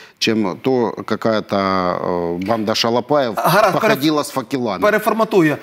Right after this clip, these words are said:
Speaker 2: Місцева влада, там, де, де звідки ви приїхали, вона шанує головнокомандуючого Зеленського і президента?
Speaker 1: Ну, если честно говорить, то не очень. Почему? Э, можно, если, ну, вот, если мы возьмём конкретно Артёмовск, э,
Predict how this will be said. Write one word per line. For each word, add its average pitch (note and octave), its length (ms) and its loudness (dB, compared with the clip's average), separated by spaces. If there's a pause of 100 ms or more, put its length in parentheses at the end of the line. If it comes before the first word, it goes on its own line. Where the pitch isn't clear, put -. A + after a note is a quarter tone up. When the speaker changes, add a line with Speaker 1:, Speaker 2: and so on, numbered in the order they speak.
(160)
Speaker 2:
Місцева G#3 440 2
влада, D#3+ 500 2 (160)
там, F3 240 2
де, D#3+ 200 2 (100)
де C#3+ 140 -4
звідки E3 220 -2
ви E3 60 6
приїхали, D3 460 -2 (220)
вона G3 260 2
шанує A3+ 400 2
головнокомандуючого D#3+ 840 0
Зеленського B2 440 -8 (300)
і F#3 60 0
президента? D#3 540 0 (220)
Speaker 1:
Ну, F3+ 140 2
если D3 240 0
честно D3+ 320 0
говорить, C#3+ 340 -2
то A#2 80 -6
не A2 160 0
очень. E2+ 400 -6 (140)
Почему? D#3 600 0
Э, F#2+ 240 -4
можно, A2+ 500 -2 (120)
если, A#2 580 0
ну, F3 100 -2
вот, G#2 180 -6
если A2+ 260 -2
мы A#2 120 0
возьмём G#2+ 340 -2
конкретно A2+ 460 -2
Артёмовск, B2+ 640 -2 (680)
э, F2+ 640 0